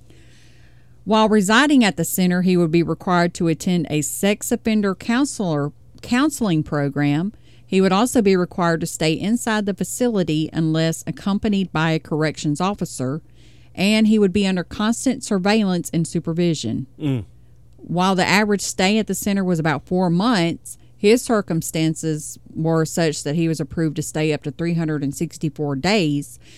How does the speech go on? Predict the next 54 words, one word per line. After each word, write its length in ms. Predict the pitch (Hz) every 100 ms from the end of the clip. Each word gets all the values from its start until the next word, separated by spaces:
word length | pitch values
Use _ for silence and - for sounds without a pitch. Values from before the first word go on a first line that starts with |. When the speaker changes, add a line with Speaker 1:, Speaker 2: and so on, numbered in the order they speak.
| - -
Speaker 1:
if 140 | 160
necessary, 640 | 165 220 190 170 160 156
to 120 | 160 156
secure 400 | - - 175 160
a 80 |
job 380 | 143 147 151 151
and 140 | 147 147
permanent 420 | 160 147 147 139
residence. 720 | 180 202 165 147 135 - - - - - - -
Because 640 | 208 269 285 190 165 170 -
I'm 180 | 190 196
betting 300 | 208 175 180
there's 180 | 175
gonna 140 | 180 196
be 120 | 180
a 60 | 160
lot 540 | 160 185 233 285 320
of 100 | 320
places 440 | - 294 269 254 240
of 120 | 233
employment 800 | 220 - 247 240 190 170 165 175
that 160 | 170
are 80 | 165
not 240 | 165 196
gonna 180 | 185 190
be 540 | 180 214 180 151 156 - - - -
like, 360 | 165 160 - 185
"Hey, 240 | 240 294
come 180 | - 269
on 140 | 254
and 80 | 247
work 240 | 240 226
here." 340 | - 277 214 120
Speaker 2:
Right. 360 | 120 127 156 -
Speaker 1:
And 80 | 202
as 80 | 196
far 260 | 220 208 185
as 220 | 185 170
his 160 | 165
permanent 440 | - 208 202 165 147
residence, 520 | 196 262 208 180 -
I 80 | 180
mean, 240 | 175 180
you 140 | 180 247
got 220 | 208 123
states 520 | - - 208 226 -
and 160 | 185 170
cities 360 | - 247 214
saying, 400 | - 190 170 156
"Nah, 280 | 160 175 160
you 220 | 151 175
can't 260 | - 185 160
come 180 | 170 156
here." 480 | 175 208 151 156